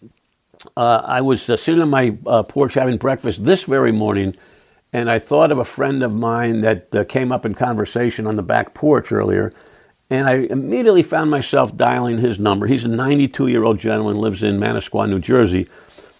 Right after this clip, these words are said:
And I called him up today at nine o'clock in the morning, Saturday, saying, "You, you know, Ed, I've been meaning to call you. How's everything doing?" Simple,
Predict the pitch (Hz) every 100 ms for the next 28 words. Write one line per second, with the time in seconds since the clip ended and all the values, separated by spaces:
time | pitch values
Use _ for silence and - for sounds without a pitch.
0 | - 135 127 117 110 - - 190 196 160
1 | 143 - 143 131 123 120 113 139 143 131
2 | 120 120 110 104 107 98 123 117 110 104
3 | 98 - 127 117 107 104 143 113 - 120
4 | 139 104 113 135 151 117 - 135 131 131
5 | 117 - _ _ 139 131 135 120 123 107
6 | 131 131 - 151 143 139 135